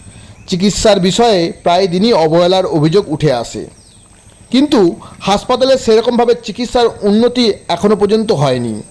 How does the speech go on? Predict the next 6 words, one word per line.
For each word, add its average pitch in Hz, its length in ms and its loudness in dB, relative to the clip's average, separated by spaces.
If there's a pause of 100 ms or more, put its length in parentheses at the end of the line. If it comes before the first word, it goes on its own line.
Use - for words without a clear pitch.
(580)
সামান্য 285 440 2 (140)
পেট 247 280 0
খারাপ 285 300 0
হলেও 220 420 0 (600)
রোগীদেরকে 254 680 0 (120)
আসানসোলে 240 840 0